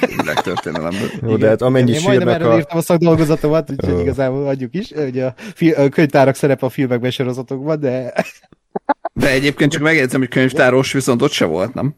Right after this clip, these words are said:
Speaker 1: Tehát ott a Gandalf így maga meg tudta
Speaker 3: Jó, de
Speaker 1: találni a
Speaker 3: kikérte
Speaker 1: dolgokat.
Speaker 3: a könyvtárostól a Gandalf, ő csak leült az olvasóterembe, és elolvasta a
Speaker 1: Hát,
Speaker 3: gyűrű történetét.
Speaker 1: vagy még inkább a Gandalf bement, és egyedül képes volt megtalálni valamit egy,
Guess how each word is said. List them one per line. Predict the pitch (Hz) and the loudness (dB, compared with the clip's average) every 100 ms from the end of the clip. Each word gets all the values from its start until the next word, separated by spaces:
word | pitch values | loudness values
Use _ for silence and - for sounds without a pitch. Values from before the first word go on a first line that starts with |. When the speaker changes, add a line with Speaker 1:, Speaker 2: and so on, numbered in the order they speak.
| _ | _
Speaker 1:
Tehát | - - | -10 -6
ott | 82 78 | -2 2
a | 113 | 2
Gandalf | 113 117 117 | 2 0 -2
így | 120 | 0
maga | 143 135 | 2 2
meg | 120 113 | 0 0
tudta | - - 175 | -4 -2 2
Speaker 3:
Jó, | 214 | 4
de | 226 | 4
Speaker 1:
találni | - 98 | 2 0
a | |
Speaker 3:
kikérte | 202 - 180 | 0 2 2
Speaker 1:
dolgokat. | - 160 151 | 2 2 0
Speaker 3:
a | |
könyvtárostól | - 165 156 - 123 117 - 123 | 2 0 2 -2 -4 -4 -10 -10
a | 117 | -10
Gandalf, | 117 120 120 156 233 - | -8 -10 -6 -2 -2 -2
ő | 151 | -8
csak | 143 143 | -6 -2
leült | 160 135 123 - | 0 2 -2 -4
az | 120 | -2
olvasóterembe, | 131 113 - 113 131 147 147 127 | -2 -2 -6 -6 -4 -4 -4 -10
és | - | -8
elolvasta | 113 110 123 - 127 127 | -8 -8 -12 -8 -6 -6
a | - - - - | -8 -16 -16 -6
Speaker 1:
Hát, | 123 127 127 139 139 135 | 0 2 2 -2 -4 -4
Speaker 3:
gyűrű | 143 139 | 0 0
történetét. | 127 131 123 135 123 120 - 127 | 2 2 2 0 0 -2 -4 -2
Speaker 1:
vagy | 135 131 127 | 2 2 2
még | 139 131 | 2 2
inkább | 131 127 127 | 2 2 2
a | 123 | 2
Gandalf | 120 127 120 117 | 0 2 2 2
bement, | 117 117 127 123 | 2 2 2 0
és | 120 | -4
egyedül | - 120 104 107 | 0 0 2 -2
képes | 107 113 104 | 0 -2 -2
volt | - 101 | -4 -2
megtalálni | 110 - 95 98 95 | -2 -2 -2 0 2
valamit | 101 98 95 92 | 0 -2 -2 -4
egy, | 98 | -4